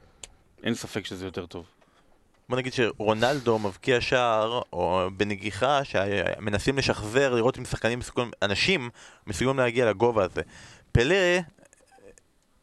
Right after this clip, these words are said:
Speaker 2: רץ. אם הוא היה רץ, זה היה, זה היה הישג. כאילו,
Speaker 1: כן,
Speaker 2: לא,
Speaker 1: לא,
Speaker 2: לא,
Speaker 1: לא,
Speaker 2: לא רואה
Speaker 1: הכדורגל
Speaker 2: אפשר להבקיע
Speaker 1: השתנה,
Speaker 2: מאמין.
Speaker 1: הכל בסדר, הוא ב-, יחסית לכל אחד התקופה שלו, אבל עדיין, אה, הנוסטלגיה זה נחמד, אבל, אה, גם, אה, ריאליטי צ'ק זה טוב.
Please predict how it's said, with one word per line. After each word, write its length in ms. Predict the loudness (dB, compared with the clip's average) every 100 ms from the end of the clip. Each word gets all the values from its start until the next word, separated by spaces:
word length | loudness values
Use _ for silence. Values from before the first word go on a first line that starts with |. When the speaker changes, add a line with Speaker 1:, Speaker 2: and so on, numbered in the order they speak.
| _
Speaker 2:
רץ. 420 | 2 2 -2 -14 -20 _ -4
אם 100 | 2
הוא 80 | 4
היה 100 | 4
רץ, 260 | 4 2 2
זה 200 | 2 4
היה, 240 | 2 2
זה 60 | 2
היה 80 | 2
הישג. 260 | 2 0 0 -14 _ _ _ -4
כאילו, 260 | 0 4
Speaker 1:
כן, 80 | 6
Speaker 2:
לא, 80 | 6
Speaker 1:
לא, 100 | 6
Speaker 2:
לא, 60 |
Speaker 1:
לא, 120 | 6 4
Speaker 2:
לא 60 |
רואה 120 | 6
Speaker 1:
הכדורגל 100 | 6
Speaker 2:
אפשר 180 | 6 4
להבקיע 220 | 4 4
Speaker 1:
השתנה, 120 | 4 4
Speaker 2:
מאמין. 120 | 4
Speaker 1:
הכל 120 | 2
בסדר, 340 | 2 0 2
הוא 120 | 2 2
ב-, 40 |
יחסית 500 | 2 0 -2 -6 -4
לכל 200 | 0 0
אחד 160 | 2 0
התקופה 340 | -2 -2 -2
שלו, 300 | 0 2 2
אבל 180 | 2 -2
עדיין, 380 | 0 0 0 -2
אה, 120 | -4 -8 -20 -20 _
הנוסטלגיה 520 | -4 -2 0 0 2 0
זה 100 | 0
נחמד, 380 | 0 0 0
אבל, 240 | -2 -4 -2
אה, 60 | -2
גם, 220 | 0 -2
אה, 140 | -2
ריאליטי 440 | -2 -2 -2 -6 -10
צ'ק 360 | -8 -10 -10 -16
זה 120 | -14
טוב. 220 | -12